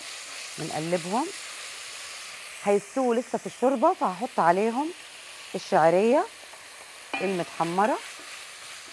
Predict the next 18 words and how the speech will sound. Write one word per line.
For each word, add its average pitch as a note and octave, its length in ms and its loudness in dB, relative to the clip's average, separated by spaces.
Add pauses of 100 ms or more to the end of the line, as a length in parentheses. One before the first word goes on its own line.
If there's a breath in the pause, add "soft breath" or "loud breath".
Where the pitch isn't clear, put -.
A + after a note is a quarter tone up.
(1900)
وبعدين، F#3 540 2 (840)
استنى - 200 -14
أجيب C#3+ 220 -12
فوطة - 360 -14
بس - 180 -18
الحلة D3+ 320 -10
سخنة، G3+ 420 -12 (2000)
هحط G#3 300 -8
عليهم G#3+ 480 0 (480 loud breath)
الشوربة. D#3 480 -2
لو A3 160 2
ما C4 100 2
فيش C#4 200 -6
شوربة C4 240 0
قلنا C#4+ 220 2
مية C#4+ 380 2 (200)
ومكعبات G3+ 680 0
مرقة. A#2 220 -4